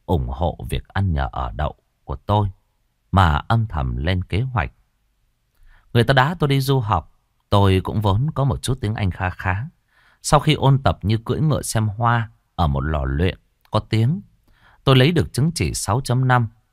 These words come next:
của I E L T S, đủ để bất kỳ các trường danh tiếng nào ở Canada chấp nhận cho tôi vào. Thế nhưng cuộc đời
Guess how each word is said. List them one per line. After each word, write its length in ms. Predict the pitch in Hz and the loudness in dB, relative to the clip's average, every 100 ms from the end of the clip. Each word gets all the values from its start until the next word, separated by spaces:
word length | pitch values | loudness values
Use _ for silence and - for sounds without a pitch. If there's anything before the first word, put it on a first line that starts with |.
| _ _ _ _ _ _ _ _ _ _ _ | _ _ _ _ _ _ _ _ _ _ _
của 260 | 107 71 - 98 | 2 2 2 0
I 80 | 90 | 2
E 120 | 101 | 0
L 80 | 95 | 0
T 40 | |
S, 80 | - _ _ _ - | -4 _ _ _ -8
đủ 220 | 135 117 | 2 4
để 80 | 78 | 4
bất 220 | 76 - | 2 0
kỳ 120 | - 78 | 0 0
các 180 | - 80 | 0 -4
trường 260 | - 73 | -2 -2
danh 220 | 67 101 98 | -2 -2 -2
tiếng 280 | 104 127 | -2 -2
nào 200 | 139 71 | -2 -2
ở 120 | 60 - | -6 -10
Canada 540 | - 87 87 87 87 82 _ _ | -4 -2 0 0 -2 -4 _ _
chấp 160 | - 165 - | -4 -4 0
nhận 140 | 95 - | -4 -4
cho 120 | - | -10
tôi 200 | 90 85 76 | -6 -4 -4
vào. 240 | 67 58 - _ _ _ _ _ _ _ | -6 -10 -14 _ _ _ _ _ _ _
Thế 120 | - 123 | 0 4
nhưng 340 | 101 95 90 | 6 4 2
cuộc 220 | - 76 | 0 -4
đời 340 | 71 65 64 | -2 -4 -6